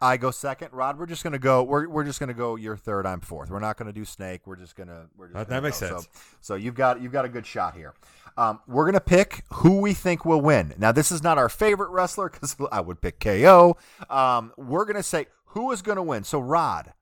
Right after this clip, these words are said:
Speaker 1: on your list of people for the men's Money in the Bank,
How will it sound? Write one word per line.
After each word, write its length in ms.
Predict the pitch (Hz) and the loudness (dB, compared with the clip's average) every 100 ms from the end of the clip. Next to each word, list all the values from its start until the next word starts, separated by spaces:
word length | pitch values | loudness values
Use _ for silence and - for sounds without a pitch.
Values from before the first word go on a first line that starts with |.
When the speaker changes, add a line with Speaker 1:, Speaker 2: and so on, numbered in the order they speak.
| _ _ | _ _
Speaker 1:
on 300 | 165 214 240 | 0 2 0
your 260 | 240 233 220 | -4 -10 -8
list 680 | 202 196 98 - - - _ _ _ | -6 -6 -6 -12 -14 -20 _ _ _
of 280 | 147 165 - | -4 -4 -8
people 380 | 202 180 113 95 | -12 -10 -10 -12
for 120 | 131 | -12
the 100 | 127 | -12
men's 460 | 135 180 202 185 | -8 -8 -8 -10
Money 280 | 151 165 185 | -10 -8 -8
in 80 | 175 | -12
the 80 | 160 | -8
Bank, 440 | 147 110 80 - | -6 -6 -12 -20